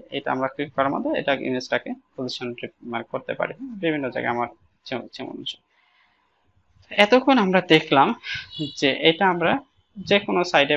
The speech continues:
বাড়াতে পারি বা কমাতে পারি, কিন্তু না, আমার যদি মনে হয় এটা যে আমি এই দুইটাকে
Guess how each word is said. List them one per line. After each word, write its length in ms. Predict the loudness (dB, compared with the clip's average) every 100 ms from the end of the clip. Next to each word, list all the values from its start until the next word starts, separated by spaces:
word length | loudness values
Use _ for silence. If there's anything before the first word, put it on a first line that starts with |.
| 6
বাড়াতে 300 | 6 6 0 -2
পারি 160 | -2 -4 -4 -2
বা 80 | 0 0
কমাতে 260 | -2 -4 -6
পারি, 120 | -8 -12 -20 -14 -8
কিন্তু 280 | -6 -6 -4 -4
না, 80 | -6 -12 -8
আমার 180 | -4 -4 -4
যদি 180 | -6 -6 -6
মনে 160 | -6 -6 -4
হয় 180 | -6 -6 -8
এটা 160 | -6 -6 -6
যে 80 | -8 -2 -2
আমি 200 | 0 -4 -10 _ _ _ _ _ _ _ _ _ _ _ _ _ -2 0
এই 80 | 0 0
দুইটাকে 400 | 2 0 0